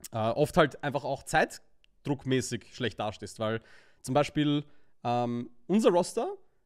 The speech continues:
war folgendes. Wir spielen auf den Split Finals am vierzehnten Mai mit einem vollständigen Roster bei Veni Esports. Mit Calvin S, Juno, Face Roll, Lele und Kongi, okay? Wir verlieren dort.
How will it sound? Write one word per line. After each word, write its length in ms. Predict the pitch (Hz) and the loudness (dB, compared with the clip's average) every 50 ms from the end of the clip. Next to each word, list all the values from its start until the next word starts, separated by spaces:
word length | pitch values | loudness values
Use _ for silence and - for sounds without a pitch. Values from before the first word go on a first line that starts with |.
| _ _ _ - | _ _ _ 2
war 420 | 131 156 156 151 151 147 127 - - | 4 6 8 8 6 6 4 0 -4
folgendes. 640 | - - 170 165 147 127 104 101 - - - - - - - _ - _ - | 4 6 6 8 8 4 0 -2 -4 -6 -10 -12 -16 -20 -20 _ -20 _ -2
Wir 100 | 135 139 | -2 -2
spielen 200 | - - 202 214 | 0 4 4 4
auf 80 | - | 4
den 100 | - 160 | 4 -2
Split 300 | 139 - - 226 - - | -8 -4 0 0 0 0
Finals 600 | - 175 135 131 139 170 220 311 - - - - - - | 2 2 4 4 4 4 2 0 -2 -6 -10 -10 -8 -2
am 140 | 139 139 123 | -2 -2 -2
vierzehnten 720 | - - - 226 269 254 - - 226 214 - - 175 156 | -2 -2 0 0 0 0 2 2 2 2 2 -2 -2 0
Mai 380 | 131 120 113 123 165 277 381 - - - - - _ _ _ _ _ _ - | 2 4 4 4 4 2 0 -4 -8 -20 -20 -20 _ _ _ _ _ _ -2
mit 140 | 143 151 170 | 0 6 8
einem 180 | 170 170 175 | 8 8 6
vollständigen 600 | - - 196 202 190 - 208 185 175 196 180 160 143 | 4 4 4 4 4 2 -2 0 0 0 -2 -2 0
Roster 340 | 123 131 127 123 - 123 104 | 2 2 2 2 0 -4 -4
bei 100 | 110 104 | -4 -4
Veni 180 | 110 104 110 113 | -4 -4 -6 -8
Esports. 300 | - - - - - - | -10 -10 -12 -12 -10 -10
Mit 120 | 110 - | -10 -2
Calvin 240 | - 131 117 131 127 | 0 0 0 2 2
S, 260 | 190 220 214 - - | 2 0 0 0 -4
Juno, 560 | 151 143 185 202 214 202 196 190 202 202 - - | -4 -2 0 2 2 4 4 4 2 0 -4 -10
Face 340 | - - 151 165 170 - - | -2 2 2 2 2 0 0
Roll, 240 | 170 165 165 160 139 | 2 2 2 2 2
Lele 300 | 123 135 143 147 147 139 | 2 2 2 2 2 2
und 100 | 127 117 | 0 -2
Kongi, 380 | - 120 107 98 90 90 - - | -4 -4 -6 -4 -6 -10 -10 -10
okay? 240 | 95 - 151 190 302 - _ _ - _ _ _ _ _ _ _ - | -2 0 0 0 0 -4 _ _ -20 _ _ _ _ _ _ _ -6
Wir 80 | 135 127 | -6 2
verlieren 340 | - 160 156 180 247 302 240 | 2 4 4 4 4 2 4
dort. 400 | 160 156 185 247 - - - | 4 4 2 2 0 -6 -20